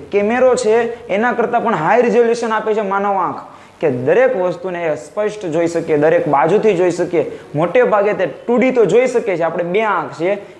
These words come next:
એ લગભગ, લગભગ વસ્તુને થ્રી ડીમાં જોઈ શકે છે,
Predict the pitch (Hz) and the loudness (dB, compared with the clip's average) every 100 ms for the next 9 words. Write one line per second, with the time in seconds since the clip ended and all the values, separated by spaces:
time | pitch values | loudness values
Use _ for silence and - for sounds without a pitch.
0 | - 175 139 151 147 180 214 220 185 196 | -2 0 2 2 2 2 2 2 2 0
1 | 175 175 190 175 - 180 202 165 120 123 | -2 -4 -8 -10 -6 -4 -2 -2 -6 -8
2 | 120 117 - 110 | -10 -10 -12 -16